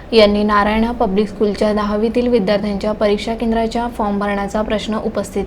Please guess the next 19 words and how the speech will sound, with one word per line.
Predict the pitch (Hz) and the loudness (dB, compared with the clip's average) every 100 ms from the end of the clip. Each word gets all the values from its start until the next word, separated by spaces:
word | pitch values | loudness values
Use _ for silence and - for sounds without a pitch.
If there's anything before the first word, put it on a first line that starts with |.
| - | 0
केला. | 208 - - - - - - - - - | 0 0 -6 -12 -14 -16 -16 -18 -6 2
अनधिकृत | 220 220 247 254 247 | 4 6 4 2 -2
शाळेमुळे | - 220 202 208 208 | 2 2 2 2 2
विद्यार्थ्यांचे | - 202 190 202 214 202 208 220 | 4 2 2 0 -2 -2 -2 -2
फॉर्म | 220 202 185 - - - - | 0 -2 -2 -10 -14 -14 4
कोणत्या | 247 240 262 | 4 6 2
केंद्रावरून | 269 226 208 202 208 220 | 4 4 4 2 2 0
स्वीकारले | 233 220 202 202 202 | 0 0 0 2 0
जाणार, | 202 208 180 - | 2 2 2 0
हा | 202 208 | -4 0
महत्त्वाचा | 208 214 226 226 233 | 0 0 0 0 0
मुद्दा | 233 190 202 | 0 0 0
त्यांनी | 208 202 208 | 0 -2 0
मांडला. | 220 196 202 - - - - - - | 0 2 2 0 -2 -12 -14 -16 -2
यावर | 208 196 202 | 2 6 6
विरोधी | 202 214 214 233 | 4 4 4 4
गटनेते | 226 208 208 196 220 | 2 0 0 2 4
गोपाल | 202 202 208 220 | 4 2 0 0
दातकर | 214 208 208 | 0 2 2